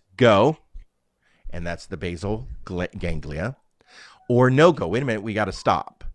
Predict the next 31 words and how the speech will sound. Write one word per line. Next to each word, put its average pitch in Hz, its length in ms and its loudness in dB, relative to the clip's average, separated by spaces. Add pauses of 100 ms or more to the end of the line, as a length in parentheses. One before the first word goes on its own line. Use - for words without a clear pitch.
(320)
And 110 140 -6
so 127 160 0
that's 135 320 0
the 110 220 -6
action 156 680 -2
and 101 260 -4
inaction 95 960 -6 (200)
part 95 180 -2
of 82 100 -4
our 87 100 0
brain. 101 300 2
So 107 120 -6
we 104 100 2
have 95 80 -2
the 92 60 -6
fear 110 280 0
part 113 220 2
of 104 60 -2
our 104 80 4
brain 95 400 -2 (380)
and 92 140 -2
the - 140 -6
action 107 540 0 (100)
and 95 180 -2
the 92 180 -6 (240)
inaction 92 1000 0 (500)
of 90 160 4
our, 78 500 2 (140)
of 87 180 2
our 76 160 2
brain. 69 420 -6